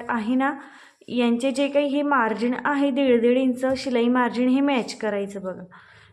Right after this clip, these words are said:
मॅच केलं, इथून जशी लाईन जाते, तसं ते मार्क करा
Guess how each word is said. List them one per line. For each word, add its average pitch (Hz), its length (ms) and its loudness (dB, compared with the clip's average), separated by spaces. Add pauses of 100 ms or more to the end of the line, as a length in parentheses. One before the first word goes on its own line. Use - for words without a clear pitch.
मॅच 233 460 -2
केलं, 294 260 4
इथून 285 460 -2
जशी 285 300 0
लाईन 269 260 0
जाते, 247 520 -2
तसं 247 260 -2
ते 262 420 -4
मार्क 233 360 -2
करा 185 380 -10